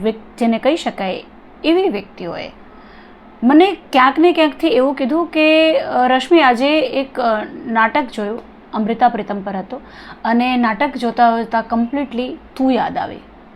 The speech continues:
કે તું એ જ છો." આ બીજી વાર, ત્રીજી વાર,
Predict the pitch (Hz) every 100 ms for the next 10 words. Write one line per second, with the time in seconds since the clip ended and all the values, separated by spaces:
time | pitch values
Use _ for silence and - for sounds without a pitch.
0 | - - - - - - - - - -
1 | - - - - - 277 - 311 311 -
2 | 294 - - - - - - - - -
3 | - - - - - 226 226 254 247 175
4 | - - 277 208 202 135